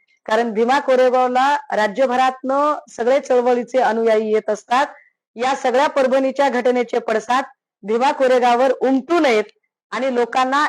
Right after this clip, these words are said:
एका सुरक्षित आणि निर्भय वातावरणात अभिवादनाला पोचता यावं,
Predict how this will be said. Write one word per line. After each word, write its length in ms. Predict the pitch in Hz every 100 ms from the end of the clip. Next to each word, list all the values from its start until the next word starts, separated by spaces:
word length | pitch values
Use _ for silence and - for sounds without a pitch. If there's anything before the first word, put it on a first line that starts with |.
| -
एका 260 | 226 254
सुरक्षित 560 | 247 254 254 254 285 285
आणि 220 | - 226 247
निर्भय 360 | 233 226 285
वातावरणात 640 | 269 254 240 233 220 240 269 _ _ _
अभिवादनाला 680 | 220 240 254 240 240 233 233
पोचता 460 | 233 220 214 - 220
यावं, 320 | 208 208